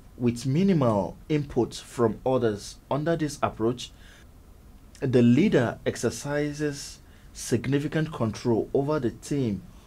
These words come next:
or organization and expects strict adherence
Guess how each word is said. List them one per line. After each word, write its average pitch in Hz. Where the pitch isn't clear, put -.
or 117
organization 113
and 107
expects -
strict -
adherence 107